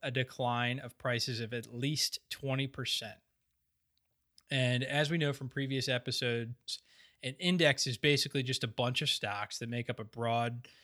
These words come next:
range of the, of the American economy. So really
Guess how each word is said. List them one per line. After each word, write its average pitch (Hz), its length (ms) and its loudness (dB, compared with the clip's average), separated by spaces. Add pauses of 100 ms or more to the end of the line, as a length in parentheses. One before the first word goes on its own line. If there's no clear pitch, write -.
(160)
range 117 500 6
of 107 140 0
the, 107 340 2
of 113 160 2
the 117 140 8
American 110 440 0
economy. 95 400 -6
So 147 140 0
really 151 480 6